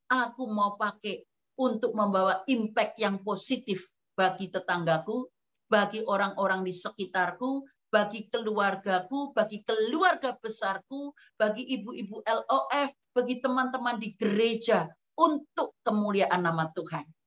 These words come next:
Bukan supaya kita dipuji-puji, bukan, Ibu-ibu. Ya,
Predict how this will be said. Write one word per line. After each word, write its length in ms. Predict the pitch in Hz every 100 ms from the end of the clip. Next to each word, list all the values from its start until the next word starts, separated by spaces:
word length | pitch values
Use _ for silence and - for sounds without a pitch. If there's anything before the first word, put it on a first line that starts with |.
| -
Bukan 280 | 180 202 208
supaya 320 | 214 202 190
kita 200 | 202 214
dipuji-puji, 920 | 202 - 240 214 208 - 349 - 220 -
bukan, 400 | 202 - 226 175
Ibu-ibu. 400 | 160 160 156 151 - _ _ _ _ _ _ _ _ _ _ _ _ _ _ _ _ _ _ -
Ya, 320 | 190 233